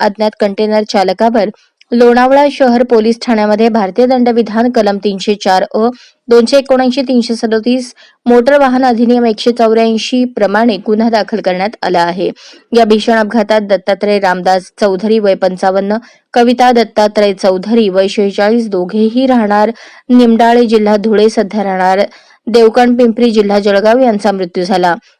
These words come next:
भूमिका दत्तात्रय चौधरी वय सोळा, मितांश दत्तात्रय चौधरी वय नऊ, दोघेही राहणार धुळे, सध्या राहणार जळगाव, योगेश श्रीराम चौधरी वय चाळीस,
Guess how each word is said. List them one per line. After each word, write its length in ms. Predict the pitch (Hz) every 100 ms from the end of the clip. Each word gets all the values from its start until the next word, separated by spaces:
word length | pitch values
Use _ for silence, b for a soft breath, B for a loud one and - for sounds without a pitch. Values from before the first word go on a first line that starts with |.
| _
भूमिका 440 | 233 247 247 254 269
दत्तात्रय 460 | 254 240 240 247
चौधरी 400 | 247 247 226 233
वय 180 | 240 220
सोळा, 300 | 220 233 220 226
मितांश 520 | 233 208 214 214 226
दत्तात्रय 640 | 202 190 - 214 214 208 196
चौधरी 580 | - 196 190 202 233 233
वय 240 | 208 202
नऊ, 300 | 196 208 226 247 B - -
दोघेही 500 | 226 226 247 247 262
राहणार 340 | 247 226 220
धुळे, 440 | 214 208 220 220 240
सध्या 400 | 240 214 196 208
राहणार 420 | 208 196 190 202 185
जळगाव, 520 | 202 196 208 240 180 - B B _
योगेश 440 | 247 247 233 269 -
श्रीराम 400 | 254 240 233 240
चौधरी 520 | 240 208 220 233 233
वय 200 | 214 214
चाळीस, 460 | 208 208 196 226